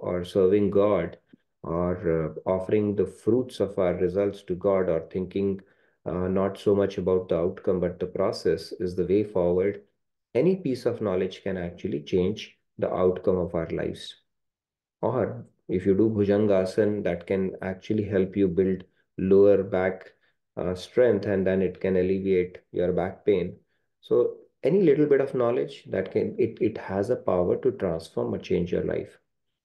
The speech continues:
And in this case of the knowledge that we are, um, discussing and contemplating upon, it is super powerful.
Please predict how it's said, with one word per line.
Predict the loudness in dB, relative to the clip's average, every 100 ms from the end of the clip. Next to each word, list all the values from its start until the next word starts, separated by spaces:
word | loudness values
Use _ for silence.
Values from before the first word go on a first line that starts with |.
| _ _ -4
And | 0
in | 2
this | 2 0
case | -2 0 0
of | -2 -6 _ _ -6
the | -4
knowledge | -2 2 2 2 0
that | 0 0
we | -2 -2
are, | -2 -2 0 0 -2 -10 _ _ _ -8
um, | -6 -6 -8 -10 -14 _ -2
discussing | -2 0 -2 2 2 2
and | 2 0
contemplating | 0 2 0 0 0 0 -2
upon, | -4 -4 -4 -2
it | 0
is | 0 -2 -10 _ _ _ -20 _ _
super | -4 0
powerful. | -2 -2 -6 -8 -12